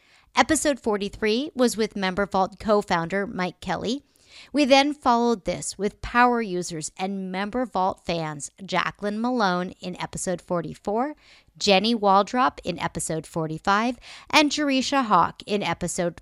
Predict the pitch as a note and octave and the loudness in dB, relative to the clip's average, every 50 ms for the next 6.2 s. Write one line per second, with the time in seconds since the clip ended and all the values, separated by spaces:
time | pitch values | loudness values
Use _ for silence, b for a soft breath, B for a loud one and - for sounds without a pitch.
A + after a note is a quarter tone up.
0 | _ - E3+ D#3+ D#3+ D3 D#3 E3+ - - - - - - - - _ - - - | _ -4 -2 -2 -2 -6 -8 -10 -10 -10 -8 -8 -6 -6 -8 -10 _ -10 -10 -10
1 | - b b b b b b b b b b b - - C4 B3+ C#4 C4+ C4+ C4+ | -10 b b b b b b b b b b b -4 -2 4 6 6 6 6 2
2 | - - _ - C#4 A#3+ C#4 C4+ C#4 - D4+ C#4+ - - D#4 - - G#3 E3+ E3+ | 0 -4 _ -6 -2 2 4 4 4 2 0 -4 -4 -8 -8 -6 -4 -4 -6 -6
3 | E3+ D#3+ E3 - - _ - G#3 G#3+ G#3+ - - - - B3+ B3+ B3 - - D#4 | -8 -10 -12 -14 -14 _ 0 2 2 2 0 -4 -2 0 0 0 0 -2 -6 -6
4 | - - G#3+ - - - - F3 E3 E3 - - E3+ E3+ - E3+ E3 - - F#3 | -2 -2 -4 -4 -4 -4 -2 -2 -4 -4 -6 -10 -12 -10 -8 -10 -10 -10 -12 -8
5 | F3+ F#3+ F3+ F3+ F#3 - - - - - - - E3 D#3+ - D#3+ D3+ - - _ | -6 -4 -4 -4 -6 -8 -12 -10 -10 -6 -4 -4 -4 -6 -8 -12 -16 -16 -16 _
6 | - - - | -12 -12 -12